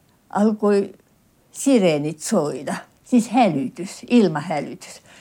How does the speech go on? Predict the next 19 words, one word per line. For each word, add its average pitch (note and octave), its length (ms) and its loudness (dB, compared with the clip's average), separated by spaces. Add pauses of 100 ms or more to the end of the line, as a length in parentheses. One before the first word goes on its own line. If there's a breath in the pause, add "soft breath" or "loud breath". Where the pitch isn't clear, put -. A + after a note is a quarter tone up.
(360 soft breath)
No A#3 100 0
ei B3+ 200 4
se D4 160 4
mitään, B3 360 4
me A#3 80 6
olimme B3+ 280 6
harjoitteleet G3+ 760 4
hyvin G3 320 2
paljon F#3 380 0
tätä D3 280 -4
ilmahälytystä. F3 1000 0 (300 soft breath)
Me G3+ 100 0
tiesimme G3+ 560 2
heti, A#3 240 2
että F#3 180 -2
meidän F#3 300 2
täytyy F3 320 0
mennä F3 220 -2
kiireesti G3 800 -2